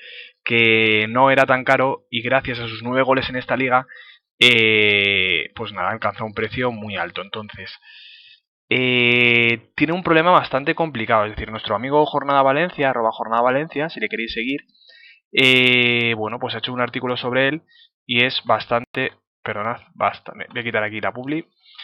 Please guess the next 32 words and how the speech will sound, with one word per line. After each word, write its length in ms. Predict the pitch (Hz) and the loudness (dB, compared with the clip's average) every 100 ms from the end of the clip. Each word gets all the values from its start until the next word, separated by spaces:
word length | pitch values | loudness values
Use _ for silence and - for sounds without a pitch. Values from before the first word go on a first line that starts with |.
| - - _ | -20 -20 _
bastante, 1900 | - 120 117 - 120 123 120 135 135 131 123 120 117 113 110 110 104 95 85 - _ _ _ _ _ | -2 2 2 2 0 0 0 2 4 2 2 2 2 0 0 0 0 -2 -4 -8 _ _ _ _ _
pues 200 | - 117 | -10 -8
eso, 280 | 117 214 208 _ _ _ _ _ _ _ _ - | -6 -8 -10 _ _ _ _ _ _ _ _ -4
complejo 600 | 123 131 127 147 151 147 | 0 0 0 2 2 2
lo 140 | 135 | 0
que 140 | 117 | -2
tiene. 240 | 107 101 95 | -4 -10 -10
Es 80 | 107 | -12
decir, 240 | 107 101 | -12 -12
tiene 160 | 117 123 | -8 -8
el 80 | |
menisco 1160 | 127 127 131 - 135 135 135 131 131 131 131 131 | -6 -6 -6 -2 0 0 0 0 0 0 -2 -2
roto 500 | 139 160 - 165 _ _ _ _ _ _ _ _ - - | 0 0 0 -6 _ _ _ _ _ _ _ _ -12 -6
y, 500 | 120 110 107 104 101 | -4 -4 -4 -6 -8
bueno, 300 | 101 85 78 | -10 -10 -10
pues 240 | 107 - - - - - _ _ - | -10 -10 -14 -20 -20 -20 _ _ -12
le 140 | 117 113 | -6 -4
está 200 | - 110 | 0 -2
dando 180 | 113 | 0
bastantes 400 | 113 - 117 127 | -2 -2 -8 -8
molestias. 500 | 120 110 110 - 98 | -8 -6 -8 -6 -8
Una 140 | 107 104 | -6 -6
lesión 320 | 104 113 104 | -6 -6 -6
que, 180 | 107 107 | -6 -6
bueno, 320 | 95 95 90 | -6 -12 -12
pues 120 | - - | -16 -14
que 80 | |
se 100 | 107 | -12
le 80 | 104 | -10
olvidó. 400 | 101 104 131 151 | -8 -6 -2 2
Al 120 | 135 | 2
tener 180 | 110 107 | 0 -8